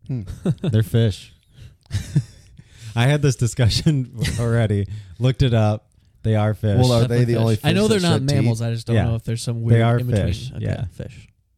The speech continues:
Speaker 2: Yeah,
Speaker 3: Yeah.
Speaker 2: there you go.
Speaker 3: Dolphins and whales, though.
Speaker 1: Yeah, because
Speaker 3: Definitely
Speaker 1: they don't have a
Speaker 3: mammals.
Speaker 1: blowhole either.
Speaker 3: Yeah, they have, they have gills.
Speaker 1: Yep. And
Speaker 3: They don't have lungs like dolphins and
Speaker 1: And whales.
Speaker 3: whales.
Speaker 1: Sea lions.
Speaker 3: They can't really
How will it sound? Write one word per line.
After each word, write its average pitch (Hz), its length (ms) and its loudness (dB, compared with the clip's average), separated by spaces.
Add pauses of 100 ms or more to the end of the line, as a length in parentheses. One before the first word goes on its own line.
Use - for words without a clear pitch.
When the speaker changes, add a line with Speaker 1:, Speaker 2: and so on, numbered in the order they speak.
(160)
Speaker 2:
Yeah, - 100 -10
Speaker 3:
Yeah. - 140 -10
Speaker 2:
there - 120 -14
you 117 60 -8
go. 131 140 -8 (1160)
Speaker 3:
Dolphins 107 440 0
and 104 100 2
whales, 101 320 0
though. 92 200 -8
Speaker 1:
Yeah, 123 120 4
because 110 60 8 (200)
Speaker 3:
Definitely 107 60 2
Speaker 1:
they 113 60 4
don't 110 180 2
have 107 140 2
a 104 40 -2
Speaker 3:
mammals. 98 280 0
Speaker 1:
blowhole 87 260 -4
either. 85 220 -8 (120)
Speaker 3:
Yeah, 98 320 0
they 117 120 2
have, 113 220 -2
they 113 100 -2
have 98 160 -2
gills. 98 540 -4
Speaker 1:
Yep. 92 200 -8 (500)
And 82 240 -14 (200)
Speaker 3:
They 107 120 0
don't 107 100 4
have 95 120 0
lungs 95 600 -2
like 95 280 -8
dolphins 92 520 -4
and 90 120 -2
Speaker 1:
And 87 100 -4
whales. 85 340 -8
Speaker 3:
whales. 90 460 -4 (640)
Speaker 1:
Sea - 180 -10
lions. 95 300 -10
Speaker 3:
They 110 100 2
can't 117 240 2
really 107 400 0